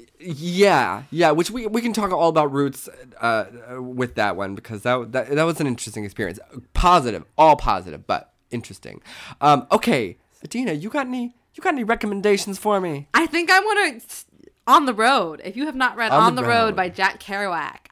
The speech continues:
Speaker 2: I would give it a read.
Speaker 1: It's a beatnik. I
Speaker 2: Yeah.
Speaker 1: learned that today.
Speaker 2: I, and I'm gonna bring a copy to Edwin as soon as we are done recording.
Speaker 1: Fabulous.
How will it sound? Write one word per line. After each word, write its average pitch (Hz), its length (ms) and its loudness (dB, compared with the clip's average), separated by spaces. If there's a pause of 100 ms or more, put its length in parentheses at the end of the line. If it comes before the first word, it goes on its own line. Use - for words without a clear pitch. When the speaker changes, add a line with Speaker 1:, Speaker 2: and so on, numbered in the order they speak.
Speaker 2:
I 175 200 -2
would 175 560 -6
give 196 200 -4
it 220 220 -4
a 175 60 -6
read. 165 400 -6 (120)
Speaker 1:
It's - 160 -10
a - 40 -10
beatnik. - 680 -4 (160)
I 117 80 -2
Speaker 2:
Yeah. 208 100 4
Speaker 1:
learned 196 260 8
that 185 260 4
today. 107 360 -12
Speaker 2:
I, 220 140 4
and 220 80 -2
I'm 220 180 2
gonna 285 160 0
bring 233 220 0
a 214 80 -6
copy 208 320 2
to 196 120 -8
Edwin 170 440 -8
as 175 120 -14
soon 240 220 -2
as 180 100 -4
we 175 120 -8
are 180 40 -2
done 170 160 -10
recording. - 360 -18 (240)
Speaker 1:
Fabulous. 104 560 -2